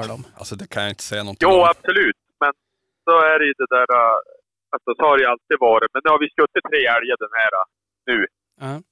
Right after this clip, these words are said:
Speaker 3: Alltså här tror jag gör mest.
Speaker 1: Jo, jag
Speaker 3: Alltså.
Speaker 1: tror också det. Jag tror också det.
Speaker 2: Ja.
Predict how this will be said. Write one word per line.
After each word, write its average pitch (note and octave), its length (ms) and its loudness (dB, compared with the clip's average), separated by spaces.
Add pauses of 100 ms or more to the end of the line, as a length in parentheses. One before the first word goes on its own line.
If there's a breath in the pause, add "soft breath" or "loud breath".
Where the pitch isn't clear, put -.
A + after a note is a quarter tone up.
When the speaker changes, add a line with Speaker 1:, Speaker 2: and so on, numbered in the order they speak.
(160)
Speaker 3:
Alltså B2+ 200 -2 (120)
här D#3+ 80 -2
tror C3 220 2
jag C3 100 2
gör A2+ 260 0
mest. - 260 -6 (320)
Speaker 1:
Jo, - 240 -20 (200)
jag G#2+ 120 -4
Speaker 3:
Alltså. B2 180 -6
Speaker 1:
tror A2+ 120 -8
också - 240 -16
det. G2 120 -14 (680)
Jag C3+ 100 -20
tror A#2 180 -12
också - 200 -18
det. G2 140 -16 (260 soft breath)
Speaker 2:
Ja. D#3+ 240 -8